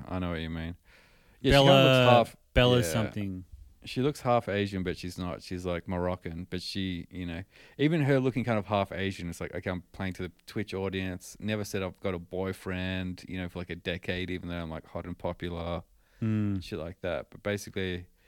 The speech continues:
Speaker 1: said no longer doing Twitch contract, but I think she wants to, wants to expand to, like, other platforms, and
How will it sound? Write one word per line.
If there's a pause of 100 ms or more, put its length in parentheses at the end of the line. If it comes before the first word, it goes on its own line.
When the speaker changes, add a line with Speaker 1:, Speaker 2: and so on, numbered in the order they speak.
(540)
Speaker 1:
said
no
longer
doing
Twitch
contract,
but
I
think
she
wants
to, (160)
wants
to
expand
to,
like,
other
platforms, (260)
and